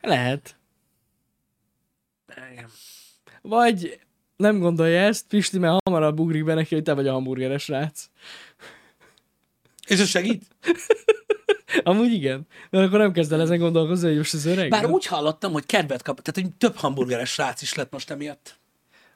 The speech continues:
Speaker 1: Mármint a hamburgerezés miatt?
Speaker 2: Hát, hogy elkezdték
Speaker 1: Hát
Speaker 2: ezt a
Speaker 1: amúgy is
Speaker 2: hamburgerezni.
Speaker 1: sokan elkezdték ezt a kóstolást, nagyon
Speaker 2: Teljesen.
Speaker 1: sokan csinálják.
Speaker 2: De egyszer csak.
Speaker 1: Hát
Speaker 2: Egyszer hihetetlen.
Speaker 1: basszus, hát ez nagyot ment mindig is,
Speaker 2: De
Speaker 1: a
Speaker 2: hál' Istennek,
Speaker 1: kóstolás.
Speaker 2: hál' Istennek ne így fog fel, nem, hanem ugye mi elkezdtük itt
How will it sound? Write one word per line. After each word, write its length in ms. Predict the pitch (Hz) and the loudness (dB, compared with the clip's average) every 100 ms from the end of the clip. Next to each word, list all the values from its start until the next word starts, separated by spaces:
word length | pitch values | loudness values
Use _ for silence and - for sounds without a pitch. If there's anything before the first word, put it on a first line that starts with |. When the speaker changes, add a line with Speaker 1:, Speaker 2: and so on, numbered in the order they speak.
| _ | _
Speaker 1:
Mármint 360 | 131 143 165 | -2 0 0
a 60 | 135 | -2
hamburgerezés 720 | 120 156 160 160 160 151 147 | -2 -2 0 0 0 -4 -6
miatt? 500 | 165 143 110 120 _ _ _ - | -8 -8 -8 -12 _ _ _ -16
Speaker 2:
Hát, 140 | - 185 | -16 -6
hogy 100 | 226 | -4
elkezdték 360 | 220 - - 247 | -4 -6 -10 -4
Speaker 1:
Hát 80 | |
Speaker 2:
ezt 0 | |
a 20 | 254 | -4
Speaker 1:
amúgy 140 | 175 | -2
is 260 | 160 156 139 | -2 -4 -4
Speaker 2:
hamburgerezni. 180 | 135 147 156 | -8 -6 -4
Speaker 1:
sokan 60 | 156 | -4
elkezdték 540 | 151 156 151 - 151 | -6 -6 -8 -8 -10
ezt 140 | 156 - | -10 -12
a 60 | |
kóstolást, 600 | 151 151 147 165 147 165 | -10 -10 -8 -10 -8 -4
nagyon 140 | 226 208 | -2 -2
Speaker 2:
Teljesen. 280 | 143 - 165 | -2 -4 -6
Speaker 1:
sokan 120 | 143 | -6
csinálják. 340 | - 139 143 156 | -12 -12 -8 -8
Speaker 2:
De 80 | - | -8
egyszer 300 | 262 - 196 | -10 -8 -8
csak. 320 | - 127 _ _ _ _ _ | -10 -16 _ _ _ _ _
Speaker 1:
Hát 260 | - 269 - | -12 -10 -2
Speaker 2:
Egyszer 220 | - 359 | 2 4
hihetetlen. 540 | 339 - 127 - 143 - _ - - _ _ - _ | 4 0 -8 -16 -16 -16 _ -20 -20 _ _ -20 _
Speaker 1:
basszus, 420 | - 170 - 202 | 0 0 0 2
hát 180 | - 202 | 2 2
ez 120 | 233 | 2
nagyot 400 | 196 240 165 143 | 4 2 2 -2
ment 260 | 170 170 151 | 0 0 2
mindig 340 | 175 160 143 151 | 0 0 -2 -4
is, 260 | 123 - - | -6 -8 -2
Speaker 2:
De 120 | 185 | 0
Speaker 1:
a 140 | 220 | 2
Speaker 2:
hál' 40 | 165 | 0
Istennek, 440 | 151 160 - - | 0 0 2 0
Speaker 1:
kóstolás. 240 | 165 147 165 | 0 -2 -2
Speaker 2:
hál' 40 | |
Istennek 260 | 151 165 156 | -2 -4 -2
ne 100 | 170 | 0
így 160 | 190 | 0
fog 160 | 160 139 | -2 -6
fel, 280 | - 156 180 | -6 -4 -4
nem, 200 | 151 123 | -6 -10
hanem 220 | 131 131 | -12 -12
ugye 200 | 131 131 | -12 -10
mi 140 | 170 | -4
elkezdtük 500 | 170 170 165 - 151 | -4 -4 -8 -12 -18
itt 120 | - | -20